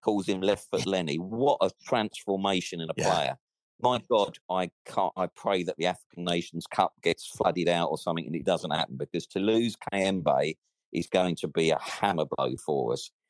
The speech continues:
Speaker 1: He was absolutely fantastic the whole way through. And, um, you know, we've now got a plus eight goal difference. You know, that's what I wanna see.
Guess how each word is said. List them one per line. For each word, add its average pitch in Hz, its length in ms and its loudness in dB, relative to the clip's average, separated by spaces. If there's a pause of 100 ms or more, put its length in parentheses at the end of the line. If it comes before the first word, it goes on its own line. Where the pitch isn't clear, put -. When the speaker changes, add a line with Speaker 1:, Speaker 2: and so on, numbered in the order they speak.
(140)
Speaker 1:
He 113 120 -2
was 104 220 2 (100)
absolutely 117 1160 0 (100)
fantastic 101 1040 0
the 69 80 0
whole 113 380 0
way 92 240 2
through. 69 520 -2 (100)
And, 90 500 0
um, 92 360 2 (520)
you 220 120 2
know, 165 280 2 (260)
we've 156 200 0
now 156 160 4
got - 180 0
a - 40 -2
plus - 380 -2
eight 143 200 -4
goal 180 220 2
difference. - 520 -8
You 165 80 -4
know, 120 140 0
that's 262 220 -4
what 139 120 0
I 101 80 2
wanna 101 280 -2
see. 180 400 0